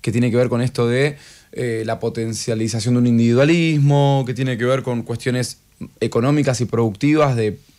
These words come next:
treinta mil pymes, eh, desaparecidas, de una, un desarrollo productivo que se vino abajo, en donde los jóvenes siempre, los jóvenes y las mujeres generalmente siempre sufren más estas cri-, crisis económicas,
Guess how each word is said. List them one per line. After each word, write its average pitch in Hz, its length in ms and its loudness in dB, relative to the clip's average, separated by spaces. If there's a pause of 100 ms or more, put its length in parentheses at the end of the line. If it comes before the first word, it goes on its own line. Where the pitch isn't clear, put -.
treinta 110 280 -4
mil 120 160 0
pymes, 117 420 -2 (320)
eh, 107 420 0
desaparecidas, 117 960 2
de 113 160 -6
una, 117 360 -4
un 110 80 -6
desarrollo 113 320 -4
productivo 113 340 -4
que 107 80 -6
se 113 120 -6
vino 117 180 0
abajo, 160 440 0 (300)
en 113 100 -10
donde 110 140 -8
los 107 100 -8
jóvenes 143 280 0
siempre, 151 340 -2 (140)
los 117 100 -4
jóvenes 131 220 0
y - 20 -2
las 117 80 0
mujeres 139 360 0 (360)
generalmente 120 320 -2
siempre 120 220 0
sufren 123 260 -4
más 143 140 0
estas 139 140 -4
cri-, 113 180 -10
crisis 120 240 -2
económicas, 151 560 0